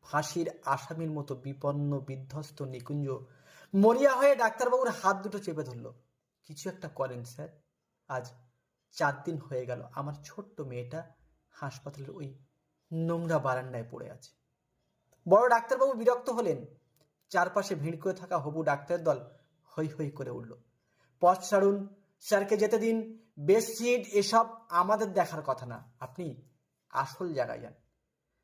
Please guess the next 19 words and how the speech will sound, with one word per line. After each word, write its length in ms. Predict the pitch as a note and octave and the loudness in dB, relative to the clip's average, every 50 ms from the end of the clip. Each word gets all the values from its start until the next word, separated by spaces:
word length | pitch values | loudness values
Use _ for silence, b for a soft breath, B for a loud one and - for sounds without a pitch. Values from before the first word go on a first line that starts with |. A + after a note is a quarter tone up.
| _ _ _ _ _ - | _ _ _ _ _ -10
রোগী 340 | C#3+ B2+ C3+ C3+ C3+ C#3+ D3 | -6 -2 -2 0 2 2 2
উপচে 340 | C#3+ C#3+ C#3+ - - - D#3+ | 2 2 0 -4 -6 -6 -2
পড়া 240 | D#3 - D3 C#3 C3 | 0 2 2 2 0
হাসপাতালের 640 | B2 - C#3 C3 - - - D3+ C#3+ - C3+ C3+ C3 | -2 -4 -6 -8 -8 -8 -8 -10 -8 -8 -8 -8 -8
ভয়ঙ্কর 580 | C3+ - - C#3 C3+ C#3 C3+ C3+ - - C#3+ B2+ | -8 -8 -6 -6 -4 -4 -6 -8 -8 -8 -8 -8
নোংরা 420 | B2+ B2+ C3 C3+ C3+ C3 C3 A#2+ | -8 -8 -8 -6 -6 -4 -4 -4
বারান্দায় 580 | A#2+ B2 A#2+ A#2+ A#2+ B2 B2+ C3 C3+ C3+ C#3+ C#3+ - - _ _ b b b b b b b b | -4 -4 -4 -4 -4 -4 -6 -6 -8 -10 -10 -12 -16 -20 _ _ b b b b b b b b
অসংখ্য 640 | F#3 F3+ F3+ F3+ - A3 A3+ A#3+ A#3+ A#3+ A#3+ A#3+ A#3+ | 6 6 6 4 0 0 2 2 4 2 4 6 6
রোগীর 380 | A3 G#3 G#3 F#3+ G#3+ A3+ G#3 | 6 6 4 2 2 0 0
ভিড়ে 440 | E3+ F3 F#3 F#3+ G3 G#3 G#3 G#3+ A#3 | 0 0 4 6 8 8 10 8 8
একটা 540 | A#3+ F#3+ F3 E3+ - F#3+ F3 F3 E3+ E3+ - - _ _ _ _ _ _ _ - D3+ | 6 4 0 -2 2 4 4 4 2 0 -6 -14 _ _ _ _ _ _ _ -10 -2
ময়লা 420 | D3 D3 D#3+ E3 F#3 F#3+ F3+ D3+ | 2 4 6 6 6 6 6 4
বিছানায় 520 | C3 C#3 C3+ - - D3+ D3+ D#3+ F3 F3+ | 4 2 -4 -6 -6 -4 -4 -2 -2 -2
নিকুঞ্জের 440 | E3 D3 C3 - - C3+ C3 C3+ C3+ | -2 -4 -4 -6 -8 -10 -8 -10 -8
একমাত্র 800 | - - C#3+ C#3+ D3 D#3 D3+ - - D3 C3+ B2 B2 - - B2+ | -6 -2 0 2 2 2 0 -2 -6 -6 -6 -6 -6 -8 -8 -8
মেয়ে 340 | A#2+ A#2+ B2 B2+ C#3 D#3 E3 | -6 -6 -6 -6 -6 -6 -6
মামনি 420 | D3+ B2 A#2 A2+ A#2 A#2+ B2 A#2+ | -4 -4 -4 -6 -6 -8 -12 -14
শুয়ে 260 | A#2 - - B2+ B2+ - | -14 -16 -18 -18 -20 -20
আছে। 220 | - C#3 - - | -20 -20 -20 -20